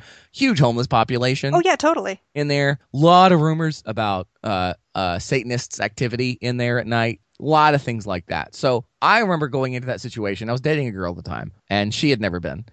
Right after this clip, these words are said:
Speaker 1: And at the time, I hadn't either. I remember going into that situation, not being afraid of running into anything supernatural.
Speaker 2: But the
Speaker 1: Being
Speaker 2: flesh and
Speaker 1: afraid
Speaker 2: blood
Speaker 1: of
Speaker 2: human beings that were holed up
Speaker 1: Oh,
Speaker 2: in
Speaker 1: yes.
Speaker 2: the hotel, yeah.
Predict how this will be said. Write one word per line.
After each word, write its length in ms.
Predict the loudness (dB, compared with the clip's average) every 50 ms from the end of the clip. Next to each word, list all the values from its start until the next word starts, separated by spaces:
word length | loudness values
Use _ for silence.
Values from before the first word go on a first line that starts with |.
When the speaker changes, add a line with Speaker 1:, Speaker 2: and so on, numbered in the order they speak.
| _ _ _
Speaker 1:
And 180 | -2 -2 0 -2
at 60 | -4
the 60 | -2 0
time, 260 | 2 2 2 2 0
I 80 | 0
hadn't 280 | 0 0 -2 -2 -4 -4
either. 260 | -4 -4 -4 -4 -6 -6 _ _ _
I 60 | -4
remember 180 | -2 -2 0 0
going 140 | 0 0
into 80 | 0 0
that 40 | -2 -4
situation, 440 | -6 -6 -2 -2 -2 -2 -2 -2
not 220 | 0 2 2 2 2
being 220 | 0 -2 -2 -2
afraid 400 | -4 -2 0 2 2 2 2 2
of 180 | 0 -4 -4 -2
running 220 | -2 -2 0 -2
into 140 | 0 0 0
anything 400 | 0 0 0 -2 -2 -2 -4 -4
supernatural. 760 | -2 0 0 0 0 0 2 2 2 0 0 -4 -6 -8 -10 _ _ _
Speaker 2:
But 220 | 0 0 0 0 0
the 180 | -2 -2 0
Speaker 1:
Being 20 | 0
Speaker 2:
flesh 260 | 2 2 2 2 2
and 80 | 0 2
Speaker 1:
afraid 60 | 4
Speaker 2:
blood 120 | 4 4 2
Speaker 1:
of 60 | 2
Speaker 2:
human 260 | 0 0 0 0 -2
beings 400 | -2 -2 -2 -2 -2 -4 -6 -8
that 140 | -8 -8 -6
were 280 | -6 -4 -4 -6 -6 -10
holed 260 | -4 -2 0 0 0
up 80 | 0 4
Speaker 1:
Oh, 140 | 6 6 6
Speaker 2:
in 80 | 6 2
Speaker 1:
yes. 220 | -4 -14 -20 _ _
Speaker 2:
the 40 | _
hotel, 300 | -12 -2 -2 -2 0 2
yeah. 180 | 2 2 2